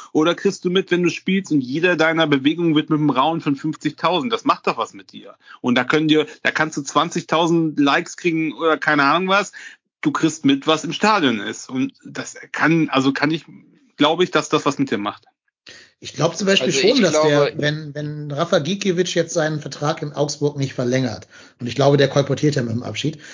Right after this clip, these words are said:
Speaker 2: ich glaube schon, dass der für Augsburg ein realistisches Thema wäre, zum Beispiel, der Timo.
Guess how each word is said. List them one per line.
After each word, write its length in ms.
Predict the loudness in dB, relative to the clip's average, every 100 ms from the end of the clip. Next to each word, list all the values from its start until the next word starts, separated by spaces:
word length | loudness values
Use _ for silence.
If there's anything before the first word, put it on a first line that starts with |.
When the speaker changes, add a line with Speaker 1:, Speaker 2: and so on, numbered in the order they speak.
| -14 -8
Speaker 2:
ich 140 | -4
glaube 180 | -2 0
schon, 220 | 2 4
dass 100 | 4
der 140 | 2
für 160 | 0 -2
Augsburg 360 | -2 -4 -6 -2
ein 60 |
realistisches 580 | 2 2 0 -4 -6 -4
Thema 340 | 0 2 2 0
wäre, 140 | -8
zum 180 | -10 -10
Beispiel, 340 | -10 -12 -14 -16
der 120 | -14
Timo. 380 | -10 -10 -10